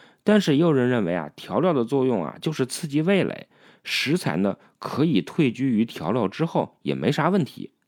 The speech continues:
谁对谁错呢？我就不在这儿瞎点评了，毕竟我也不是美食专家。况且专家呢，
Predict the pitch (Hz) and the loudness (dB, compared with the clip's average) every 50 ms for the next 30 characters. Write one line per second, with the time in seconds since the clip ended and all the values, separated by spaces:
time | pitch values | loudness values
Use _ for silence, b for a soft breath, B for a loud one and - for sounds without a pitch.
0 | _ _ b b b b b b b b b b _ - - 104 135 165 175 143 | _ _ b b b b b b b b b b _ -6 -2 0 2 4 4 4
1 | 117 117 143 - - 185 156 123 92 85 - - _ _ - - 64 69 71 71 | 2 0 0 0 2 2 2 2 0 -2 -4 -6 _ _ -14 -12 -10 -8 -6 -4
2 | 65 73 71 82 92 101 104 95 92 85 - - 131 120 - - 67 - - - | -4 -4 -2 -2 0 0 2 2 2 0 0 0 0 0 0 -2 -6 -8 -12 -8
3 | 57 76 90 78 - _ _ _ _ - 110 92 101 95 85 85 87 98 90 - | -4 -4 -2 -4 -4 _ _ _ _ -2 -2 0 0 0 0 0 0 0 0 -2
4 | - 90 98 110 98 73 58 - - - 95 110 120 123 131 135 131 - - _ | -4 -6 -4 -4 -4 -4 -4 -6 -8 -6 -4 -4 -2 -2 -2 -2 -2 -4 -8 _
5 | b b b b b b b b b - 151 139 117 85 - - 131 139 147 147 | b b b b b b b b b -2 -2 0 0 0 0 2 2 2 2 2
6 | 143 143 151 139 101 98 | 2 2 0 0 -2 -2